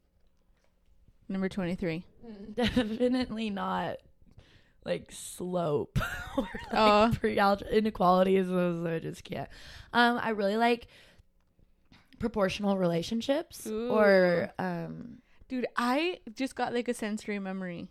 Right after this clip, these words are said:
Speaker 2: Mm-hmm.
Speaker 1: I loved learning proportions.
Speaker 2: Proportions is really fun. I also love teaching, um, probability and s-, like,
Speaker 1: You do?
Speaker 2: experimental probability and, like,
Speaker 1: Mm.
Speaker 2: statistics.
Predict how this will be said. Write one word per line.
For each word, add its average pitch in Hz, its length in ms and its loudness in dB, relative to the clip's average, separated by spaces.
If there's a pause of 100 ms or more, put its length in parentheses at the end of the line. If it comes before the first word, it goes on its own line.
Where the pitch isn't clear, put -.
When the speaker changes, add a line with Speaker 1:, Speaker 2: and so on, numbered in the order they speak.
Speaker 2:
Mm-hmm. 185 340 -6
Speaker 1:
I 240 120 0
loved 214 880 -2 (320)
learning 196 380 -8
proportions. - 680 -16 (220)
Speaker 2:
Proportions 208 580 -2
is 185 200 -6
really 170 240 -2
fun. 165 240 -6
I 170 160 -6
also 180 300 -4
love 208 260 -8
teaching, 185 580 -16
um, 170 160 -12
probability 170 800 -4 (200)
and 180 180 -6
s-, - 100 -16
like, 170 140 -2
Speaker 1:
You 226 80 -8
do? 240 260 -2
Speaker 2:
experimental 170 520 -4
probability 170 500 -4
and, 165 100 -8
like, 160 120 -10
Speaker 1:
Mm. 233 60 -14
Speaker 2:
statistics. 180 460 -4